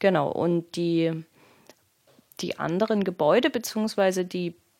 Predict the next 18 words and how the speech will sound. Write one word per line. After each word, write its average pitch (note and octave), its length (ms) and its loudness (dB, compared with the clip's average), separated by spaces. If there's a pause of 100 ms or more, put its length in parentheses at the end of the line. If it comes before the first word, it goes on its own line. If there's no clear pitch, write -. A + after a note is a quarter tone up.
Baracken C4 960 2 (120)
hatten - 420 0 (580)
verschiedene G3 600 0
Verfallszustände. E3 960 -2
Also D#3 180 0
die E3 140 -4
anderen F#3 220 0
Gebäude F#3 380 0
waren E3+ 160 0
die E3 240 -8
ganzen F3 340 -2
Fenster A3+ 540 -2
kaputt, B3+ 520 0 (420)
die F3+ 140 -6
Dächer - 340 4
aber C4+ 220 4
noch C4+ 260 2
ganz, C#4+ 560 0